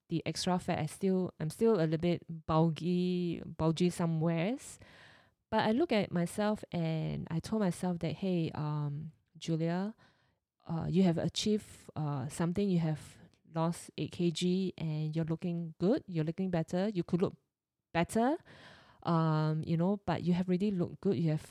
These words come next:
already lost the weight and you are doing very well." And I started to look, face myself, face it, face myself head on. I really face myself and tell myself that, um,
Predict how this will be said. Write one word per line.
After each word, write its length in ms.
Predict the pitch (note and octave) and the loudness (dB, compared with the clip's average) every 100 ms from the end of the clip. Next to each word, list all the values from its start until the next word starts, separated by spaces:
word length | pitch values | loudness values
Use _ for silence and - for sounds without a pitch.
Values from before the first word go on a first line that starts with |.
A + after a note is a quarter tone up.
| - | -6
already 280 | E3 E3 F3+ | -2 0 2
lost 260 | F3 E3+ - | 2 -2 -2
the 100 | D3 | -2
weight 240 | D#3+ - D#3+ | -2 -4 -4
and 380 | D3+ D3+ D#3 E3 _ _ _ _ _ _ _ _ - - | -4 -4 -6 -8 _ _ _ _ _ _ _ _ -10 2
you 160 | E3+ | 6
are 80 | E3 | 6
doing 280 | D#3 F3+ F#3 | 6 2 2
very 280 | E3 D3+ D#3 | 2 2 2
well." 400 | D3+ D#3 D#3+ D#3+ - _ _ _ _ | 0 -2 -4 -8 -14 _ _ _ _
And 160 | - - | 0 2
I 140 | C#4+ | 2
started 380 | - B3 B3+ B3 | 2 2 2 0
to 500 | - E3+ D#3 D3+ D#3+ - - - - _ _ - - | 2 2 4 2 -2 -4 -10 -16 -20 _ _ -20 4
look, 220 | B3 - | 4 4
face 360 | - C4+ D4 - | 0 4 4 4
myself, 400 | E3+ - F#3 E3 | 2 4 2 4
face 240 | C4 - | 2 2
it, 140 | - - - - - | 0 -4 -16 -14 -2
face 300 | C4 D4 G#3 | 2 2 2
myself 320 | F#3 G3 F#3+ | 2 2 0
head 160 | G3+ | 0
on. 140 | E3+ D#3+ | 0 2
I 80 | E3 | 4
really 260 | G3 A3 | 4 4
face 300 | A#3 F#3 - | 2 2 2
myself 480 | D3+ - E3+ F3+ - - | -2 0 0 0 -2 -4
and 600 | E3+ D#3+ D#3 D#3 D3+ D#3 | -2 0 0 -2 -4 -4
tell 140 | F#3+ | -2
myself 480 | E3 D#3 E3+ D#3+ E3+ | -2 -2 -2 -2 -2
that, 260 | D#3+ D#3+ - - - - - - _ _ | -6 -6 -8 -14 -20 -20 -20 -20 _ _
um, 800 | - E3+ D#3+ D#3 D3+ D3+ D3 - | 2 4 6 4 2 0 -2 -8